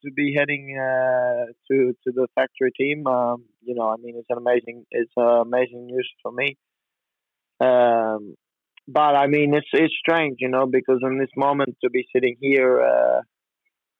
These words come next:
to be sitting here in Australia when, uh, doing the first, doing the, the contract negotiations and, uh,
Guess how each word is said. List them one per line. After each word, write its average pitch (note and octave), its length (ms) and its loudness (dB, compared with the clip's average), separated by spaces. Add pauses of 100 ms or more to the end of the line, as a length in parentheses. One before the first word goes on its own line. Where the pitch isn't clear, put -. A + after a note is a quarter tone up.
(560)
to D3 80 2
be C#3+ 160 0
sitting D3+ 200 0
here D#3 160 2
in C#3+ 80 0
Australia D3 640 2
when, C#3 400 -4
uh, B2 340 -4
doing C3 260 -6
the B2+ 100 -4 (260)
first, C3 200 -2 (160)
doing C3+ 300 -4
the, A#2+ 400 0
the B2 100 -2
contract B2+ 440 -6
negotiations B2 920 -2
and, A#2+ 280 -18
uh, A#2 180 2